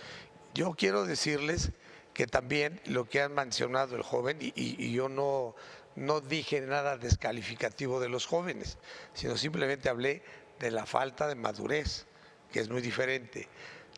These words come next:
Los jóvenes, y qué bueno, me da gusto que aquí repitan del, de, del icadep, porque me doy cuenta que les interesa cómo se preparan nuestros jóvenes, y me doy cuenta que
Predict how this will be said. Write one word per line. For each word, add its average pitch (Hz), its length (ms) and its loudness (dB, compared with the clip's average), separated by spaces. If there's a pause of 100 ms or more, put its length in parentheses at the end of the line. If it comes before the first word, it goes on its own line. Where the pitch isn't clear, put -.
(180)
Los 101 140 2
jóvenes, 175 560 2
y 170 120 0
qué 185 140 4
bueno, 185 280 0
me 165 120 2
da 170 120 2
gusto 180 500 0 (560)
que - 80 4
aquí 165 360 2
repitan 156 760 0 (460)
del, 123 400 4
de, 123 240 2
del 120 260 2
icadep, 131 460 2 (580)
porque 135 240 2
me 143 100 6
doy 156 140 0
cuenta 156 360 2
que 135 220 0
les 120 240 -2
interesa 139 540 2
cómo 147 240 0
se 131 140 0
preparan 139 500 0
nuestros - 320 -4
jóvenes, 170 480 -2 (340)
y 139 60 -2
me 139 160 2
doy 160 160 4
cuenta 160 680 2 (420)
que 160 420 2